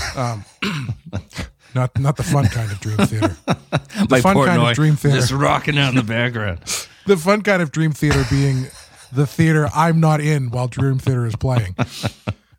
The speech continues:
Speaker 2: Um, <clears throat> you know, where I think if, if, if Chakotay had, like, come at him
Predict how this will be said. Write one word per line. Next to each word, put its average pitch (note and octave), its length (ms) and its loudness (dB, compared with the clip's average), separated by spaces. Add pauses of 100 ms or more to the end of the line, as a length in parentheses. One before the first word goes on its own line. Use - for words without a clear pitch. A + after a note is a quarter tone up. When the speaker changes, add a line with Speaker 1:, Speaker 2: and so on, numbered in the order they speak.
(160)
Speaker 2:
Um, D3+ 360 0 (100)
<clears throat> - 1080 -12
you F#3+ 120 2
know, F3+ 220 0
where F3+ 260 4
I D#3 160 0
think F#3+ 240 -4
if, - 320 -4 (540)
if, - 400 0
if - 380 -2 (340)
Chakotay F#3+ 520 0
had, E3 180 0
like, D3 240 -4
come E3 260 2
at D3+ 220 2
him E3+ 340 0